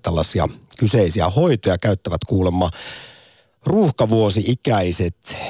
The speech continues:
koulutetut naiset ja hyvätuloiset, jotka kiinnittävät erityisesti huomiota terveyteen ja ovat kiinnostuneita henkisistä asioista.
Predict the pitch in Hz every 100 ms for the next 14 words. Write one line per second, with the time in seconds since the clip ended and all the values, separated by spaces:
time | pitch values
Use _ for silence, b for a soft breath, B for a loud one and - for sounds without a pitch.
0 | - 135 127 98 82 85 80 76 95 95
1 | 90 78 - - - - B B 92 90
2 | 117 87 69 110 98 82 71 - - -
3 | - 82 - - - - B B B _
4 | - 113 101 98 - 107 95 90 90 98
5 | 95 92 98 - 107 101 92 90 95 90
6 | 90 90 - 139 107 - 101 104 151 190
7 | 90 - 92 - 131 - - - -